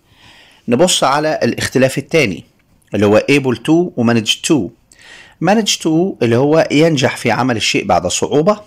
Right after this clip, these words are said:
يعني كان في مرات محاولة، كان في challenges، كان في difficulties. دايما نلاقي فيه كلمة eventually، finally، ultimately، وفي النهاية،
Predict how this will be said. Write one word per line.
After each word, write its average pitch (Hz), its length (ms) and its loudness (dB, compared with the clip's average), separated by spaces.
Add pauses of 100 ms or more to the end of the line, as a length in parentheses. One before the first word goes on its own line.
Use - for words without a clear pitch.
(280)
يعني 95 280 -2
كان 98 180 -2
في 123 160 -2
مرات 107 400 0
محاولة، 175 580 -2
كان 185 200 -6
في - 180 -4
challenges، 156 640 -2
كان 95 140 -4
في 92 240 -4
difficulties. 170 760 -4 (480)
دايما 143 280 0
نلاقي 107 260 0
فيه 110 160 -4
كلمة 98 260 -2 (120)
eventually، 160 800 0
finally، 160 720 0
ultimately، 156 760 -2 (340)
وفي 104 260 -4
النهاية، 147 680 0